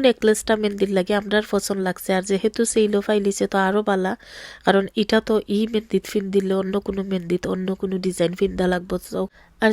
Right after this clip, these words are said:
যেহেতু আমরা যে শাড়ি মেহেন্দির লাগি কিনছি না নি, এক তো মান কমানা, এই শাড়ির লগে একদম পারফেক্ট ও জুয়েলারি সেটটা গেছে লাগে আমরা কোনো কিচ্ছু মুখায় চাইছি না। আমরা চাইছিলাম আরো একটু দামের মাঝে কিনতাম, কিন্তু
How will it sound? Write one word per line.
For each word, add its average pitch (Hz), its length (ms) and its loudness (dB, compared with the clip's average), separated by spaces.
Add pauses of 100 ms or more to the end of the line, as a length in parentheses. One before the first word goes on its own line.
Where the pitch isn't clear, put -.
যেহেতু 254 260 8 (100)
আমরা 277 140 6 (120)
যে 240 80 10 (120)
শাড়ি 226 280 6
মেহেন্দির 220 360 4
লাগি 196 260 0
কিনছি 208 360 0
না 190 120 4
নি, 196 140 2
এক 226 120 -6
তো 254 140 6
মান 214 140 2 (100)
কমানা, 202 380 2 (260)
এই 247 140 4
শাড়ির 233 340 4
লগে 220 160 6 (140)
একদম 285 460 4 (160)
পারফেক্ট 226 460 4 (180)
ও - 20 8 (560)
জুয়েলারি 196 500 4
সেটটা 185 360 0 (680)
গেছে 208 300 8 (180)
লাগে 196 260 4
আমরা 214 220 4 (580)
কোনো 254 220 6
কিচ্ছু - 240 2 (100)
মুখায় 226 320 2
চাইছি 208 320 2
না। 214 120 0
আমরা 220 220 0
চাইছিলাম 247 400 4
আরো 240 180 4
একটু - 260 -2
দামের 196 340 2
মাঝে 202 260 2
কিনতাম, 185 300 -4 (100)
কিন্তু 202 240 -2